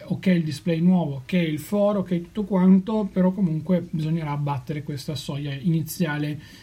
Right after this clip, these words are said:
eh, di diffidenza. Certo, sarà un prodotto che probabilmente venderà, eh,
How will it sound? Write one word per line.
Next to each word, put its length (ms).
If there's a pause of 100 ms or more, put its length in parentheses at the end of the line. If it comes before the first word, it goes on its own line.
(100)
eh, 240
di 120
diffidenza. 600
Certo, 380
sarà 200
un 120
prodotto 320
che 100
probabilmente 540
venderà, 520 (520)
eh, 60